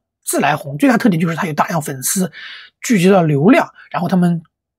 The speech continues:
获取流量的方式主要靠蹭，蹭就是借机白白的得到好处，含贬义。然而，由于利益驱使，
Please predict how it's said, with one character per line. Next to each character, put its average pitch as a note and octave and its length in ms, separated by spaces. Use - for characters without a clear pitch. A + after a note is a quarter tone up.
获 E4 240
取 - 180
流 D#3 160
量 G#3 140
的 D#3+ 40
方 D4 240
式 F3+ 160
主 D3+ 220
要 G3+ 180
靠 - 300
蹭， - 240
蹭 D4 240
就 G#3 140
是 F3 120
借 E3 540
机 B3+ 400
白 - 160
白 G3 140
的 F#3+ 100
得 D3+ 100
到 F#3+ 120
好 - 240
处， G3+ 180
含 G3+ 480
贬 D3 300
义。 A#3 200
然 G3+ 160
而， G3+ 180
由 G#3 160
于 A3+ 180
利 B3+ 120
益 F3+ 260
驱 F#3+ 260
使， - 320